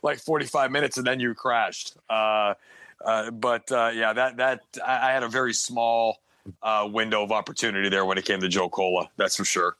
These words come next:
uh, and got rid of that. I'd like to drink a two-liter bottle today and just see what would happen.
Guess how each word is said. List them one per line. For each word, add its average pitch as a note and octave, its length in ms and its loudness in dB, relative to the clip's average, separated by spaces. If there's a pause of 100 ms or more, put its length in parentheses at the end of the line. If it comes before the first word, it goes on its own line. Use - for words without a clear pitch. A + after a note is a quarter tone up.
(120)
uh, F#2+ 280 2 (300)
and F#2 320 -2
got F#2+ 200 0
rid G#2 160 0
of F2+ 80 -2
that. G2 240 0 (140)
I'd C3 60 -2
like G#3 140 2
to E3+ 80 -2
drink C3+ 240 -2
a - 40 -10
two-liter A#2+ 380 2
bottle G#2 300 0
today G2 200 2
and F#2+ 80 -2
just F#2 140 -2
see G#2 120 -2
what F2 180 -6
would F2 80 0
happen. E2 320 -2